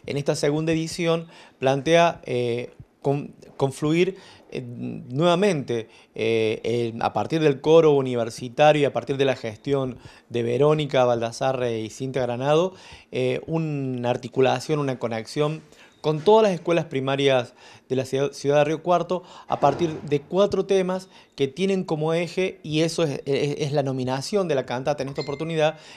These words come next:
es hablar de cantata en libertad por los derechos del niño.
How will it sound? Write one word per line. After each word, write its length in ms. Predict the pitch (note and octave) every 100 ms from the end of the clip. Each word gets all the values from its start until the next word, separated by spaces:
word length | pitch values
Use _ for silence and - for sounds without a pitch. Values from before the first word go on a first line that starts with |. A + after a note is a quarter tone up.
| -
es 280 | - D#3+ D#3+ _
hablar 300 | D3+ D3+ C#3
de 140 | B2+
cantata 480 | C3 B2+ C3+ D#3 D3+
en 140 | C3 C3+
libertad 560 | C#3 C#3+ - D#3 E3 E3+ -
por 100 | C#3
los 80 | C3+
derechos 320 | B2+ C3 B2+
del 100 | A#2+
niño. 360 | A#2+ A2 G2+